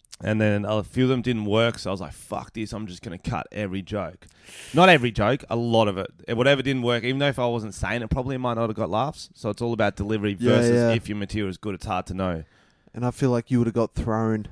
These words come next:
Speaker 1: The balance. Yeah, I did get thrown because I was like, I doubted some of the jokes, but that was probably 'cause I wasn't delivering them. Anyway, I cut a lot,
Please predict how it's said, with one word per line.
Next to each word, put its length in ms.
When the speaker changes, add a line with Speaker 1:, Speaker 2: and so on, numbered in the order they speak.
Speaker 1:
The 100
balance. 480
Yeah, 100
I 20
did 260
get 200
thrown 460
because 280
I 60
was 120
like, 140
I 60
doubted 420
some 160
of 60
the 60
jokes, 340
but 120
that 40
was 100
probably 220
'cause 160
I 40
wasn't 260
delivering 380
them. 260
Anyway, 220
I 60
cut 300
a 40
lot, 340